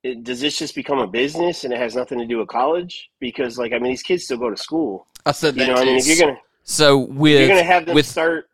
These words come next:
Speaker 3: Pac-twelve
Speaker 1: they're starting
Speaker 3: talking about just
Speaker 1: two-a-days and
Speaker 3: playing A C C, you know, and they're back and forth across the country every
Speaker 1: Yeah.
Speaker 3: week.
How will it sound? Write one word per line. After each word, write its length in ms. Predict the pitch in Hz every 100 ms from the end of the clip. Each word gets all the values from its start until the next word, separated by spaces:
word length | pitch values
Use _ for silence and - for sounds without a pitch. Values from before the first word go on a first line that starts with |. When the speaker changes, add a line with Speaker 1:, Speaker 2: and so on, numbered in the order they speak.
| -
Speaker 3:
Pac-twelve 640 | 175 160 - 156 160 165
Speaker 1:
they're 60 | 135
starting 160 | 156 139
Speaker 3:
talking 140 | 147
about 240 | 131 127 151
just 160 | 147
Speaker 1:
two-a-days 240 | 160 151 131
and 200 | 123 123 _ _ _ _
Speaker 3:
playing 320 | 156 147 131
A 120 | 139
C 180 | 139 127
C, 420 | 113 156 131 113 _
you 120 | 117
know, 140 | 110
and 80 | 113
they're 80 | 113
back 320 | 127 143 139
and 100 | 110
forth 240 | 151 143 -
across 320 | - 143 127
the 80 | -
country 480 | - 156 131 90 87
every 200 | 151 190
Speaker 1:
Yeah. 160 | 202 120
Speaker 3:
week. 440 | 143 - - _